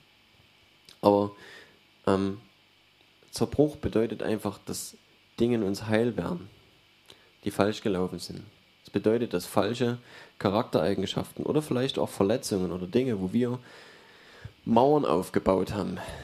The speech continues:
darum, um die Dinge einfach nicht mehr sehen zu müssen, dass Gott diese Mauern zerbricht.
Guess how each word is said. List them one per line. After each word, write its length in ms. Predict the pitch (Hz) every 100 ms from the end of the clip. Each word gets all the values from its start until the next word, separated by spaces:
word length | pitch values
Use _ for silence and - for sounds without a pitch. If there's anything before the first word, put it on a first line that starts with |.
| - 123 -
darum, 480 | 101 104 123 123 - - - _
um 140 | 101 98
die 120 | 101
Dinge 240 | 120 117
einfach 260 | - 107 104
nicht 200 | 104 -
mehr 140 | 95
sehen 320 | - 120 123
zu 120 | - 87
müssen, 320 | 82 - - - _ - - - _ _ _ _ _ _ _ _
dass 200 | - 92
Gott 180 | 120 120
diese 360 | 113 107 95 113 - _ _ _
Mauern 400 | 98 98 113 110
zerbricht. 560 | - - - - -